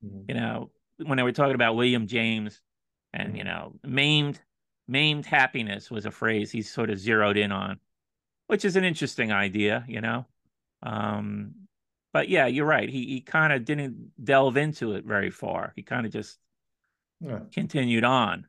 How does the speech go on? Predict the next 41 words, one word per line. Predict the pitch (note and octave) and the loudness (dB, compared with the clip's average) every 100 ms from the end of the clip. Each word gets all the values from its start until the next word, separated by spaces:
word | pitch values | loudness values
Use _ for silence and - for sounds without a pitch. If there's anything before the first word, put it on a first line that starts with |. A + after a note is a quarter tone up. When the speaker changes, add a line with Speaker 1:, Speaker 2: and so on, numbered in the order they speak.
| _ _ _ _ _ _ | _ _ _ _ _ _
Speaker 2:
Um, | G#2+ G#2 G#2+ G2+ G2 G2+ G2 _ _ _ - | -6 -4 -4 -4 -6 -8 -10 _ _ _ -6
Speaker 1:
That's | C#3+ | -2
Speaker 2:
yeah, | - | 0
I, | |
Speaker 1:
fine. | A2 G#2+ F3 F#3 | -2 0 0 4
Speaker 2:
I | G3 | 6
would | G3+ | 6
have | F3 | 6
enjoyed | D3+ C3 C3+ B2+ | 4 4 4 4
more | A#2+ A2 | 2 2
of | G#2 | 0
that. | G2+ G#2 | 0 0
I, | A#2+ | 0
you | B2 B2 C3 | -2 -6 -8
know, | A#2+ A2+ | -4 -2
a | A#2 | 0
little | B2 | 0
more, | A2 G#2+ G#2+ - _ _ _ _ _ _ | 0 0 0 -6 _ _ _ _ _ _
um, | - A#2 A2 G#2+ G#2 G#2 G#2+ G2 _ C3 | -8 -4 -2 -4 -4 -8 -12 -16 _ -2
depth | B2+ A2+ - - _ _ _ _ | 2 2 0 -20 _ _ _ _
to | A#2 | -2
the | A2+ | 0
interviews. | A2 - G#2 G#2 G2 - - _ _ _ _ _ _ D3 | 0 0 -2 -2 -4 -8 -20 _ _ _ _ _ _ -2
Speaker 1:
Yeah, | A2+ A2+ | 0 0
I | |
mean, | D3 D3 | 0 0
did | D3+ | 2
you | F#3 | 0
feel | F3+ F#3+ | 4 4
like | E3 | 4
you | C#3+ D#3 | 2 2
really | C#3+ D3 D3+ | 4 4 2
picked | D3+ D3+ D3 | -2 -4 0
up | C3+ | 0
anything | C3 C3 C3 C3 | 0 -2 -2 -4
you | A#2+ | -4
didn't | B2 B2 | -4 -4
kinda | A#2+ A#2 A#2 | -4 -2 -2
know? | A2+ A2+ A2+ A2+ A2 | -2 -4 -4 -8 -10
Like | F#2+ F2 - _ _ _ _ _ _ _ _ _ _ _ | -12 -12 -14 _ _ _ _ _ _ _ _ _ _ _
Speaker 2:
Um, | D#3+ D#3+ D#3+ D#3 D#3 D3+ | -2 0 2 2 0 -6